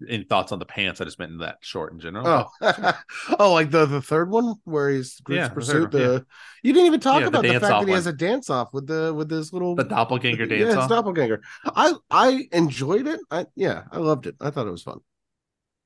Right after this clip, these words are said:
Speaker 1: Uh, the next one, Groot takes a bath. This is my,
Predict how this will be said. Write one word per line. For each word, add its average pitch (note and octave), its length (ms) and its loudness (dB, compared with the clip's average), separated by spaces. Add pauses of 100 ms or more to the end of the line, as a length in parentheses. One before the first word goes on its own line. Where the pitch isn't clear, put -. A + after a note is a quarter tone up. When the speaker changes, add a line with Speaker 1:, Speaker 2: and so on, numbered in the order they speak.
(1120)
Speaker 1:
Uh, A#2+ 260 -6
the C#3+ 120 2
next D3 300 0
one, F3+ 280 -4
Groot C#3+ 280 0
takes D#3+ 220 -2
a D3+ 60 0
bath. C3 240 -2
This D#3+ 180 -2
is D3+ 60 -6
my, A#2 200 -2